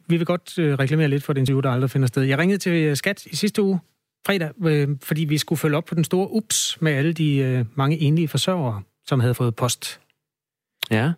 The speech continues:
Speaker 1: Hvad husker du?
Speaker 2: Jamen, det var noget med, at Skat, øh, havde fået besked om fra Udbetaling Danmark, at der var en masse mennesker, som var registreret som enlige forsørgere, og alligevel ikke var enlige forsørgere. Og så sendte Skat en besked ud om, at folk skulle betale, øh, nogle penge tilbage.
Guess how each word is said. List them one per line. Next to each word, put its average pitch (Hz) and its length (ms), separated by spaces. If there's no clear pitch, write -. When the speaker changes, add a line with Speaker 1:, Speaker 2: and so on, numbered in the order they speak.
Speaker 1:
Hvad 147 100
husker 156 240
du? 143 160
Speaker 2:
Jamen, 135 100
det - 40
var 151 80
noget 156 120
med, 170 100
at 151 140
Skat, - 340
øh, 123 240
havde 127 160
fået 127 180
besked 147 320
om 131 180
fra - 140
Udbetaling 117 460
Danmark, 131 400
at 120 140
der 123 60
var 120 140
en 131 80
masse 139 240
mennesker, 127 380
som 117 260
var 107 300
registreret 120 440
som 127 200
enlige 185 320
forsørgere, 131 720
og 113 160
alligevel 143 380
ikke 143 140
var 120 60
enlige 127 300
forsørgere. 117 580
Og 123 200
så 151 220
sendte 131 400
Skat 147 360
en 120 260
besked 147 300
ud 139 220
om, 131 180
at 120 80
folk 139 220
skulle - 140
betale, 113 520
øh, 104 200
nogle 110 180
penge 131 200
tilbage. 107 320